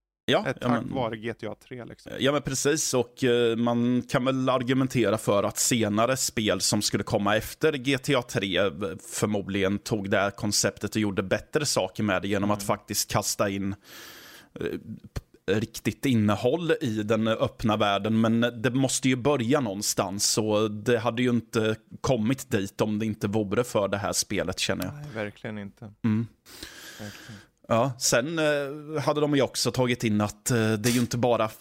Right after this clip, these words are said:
Speaker 1: random fotgängare, utan det är ju gängmedlemmar från olika
Speaker 2: Mm.
Speaker 1: fraktioner som kan knalla runt på gatorna, och de hade ju lagt in att, ja, men dödar du tillräckligt många av det här gänget så kommer de att jaga efter dig så fort du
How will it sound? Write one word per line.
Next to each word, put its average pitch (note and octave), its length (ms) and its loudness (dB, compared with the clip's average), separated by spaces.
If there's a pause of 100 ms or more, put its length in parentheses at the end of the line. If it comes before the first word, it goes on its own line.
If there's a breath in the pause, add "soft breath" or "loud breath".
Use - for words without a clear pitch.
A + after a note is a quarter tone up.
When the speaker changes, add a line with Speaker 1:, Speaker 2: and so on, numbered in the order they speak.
(360)
Speaker 1:
random G#2+ 460 0
fotgängare, G#2+ 680 0
utan A#2 240 0
det A#2 80 2
är - 20 2
ju A2 140 2
gängmedlemmar G#2+ 1040 2
från A#2 340 2
olika A#2 520 0
Speaker 2:
Mm. G2+ 60 2
Speaker 1:
fraktioner A2 640 0
som B2+ 220 0
kan C3 160 0
knalla B2 440 2
runt G#2+ 300 -4
på B2 100 -2
gatorna, G#2 520 0
och G2+ 220 -4
de G#2+ 120 2
hade A2 160 2
ju A2 100 2
lagt A2 260 0
in G#2+ 160 2
att, G#2+ 160 0
ja, B2 60 2
men A2 220 0
dödar A2+ 380 2
du C3+ 100 0
tillräckligt A2+ 640 -2
många A#2+ 480 2
av A2 320 0
det A2 80 2
här A2 180 2
gänget G#2+ 500 0
så - 120 -2
kommer A2+ 260 0
de A2 180 0
att A2+ 80 -2
jaga A2 440 0
efter - 300 -2
dig A#2+ 140 0
så - 160 -2
fort - 300 -4
du G2+ 280 0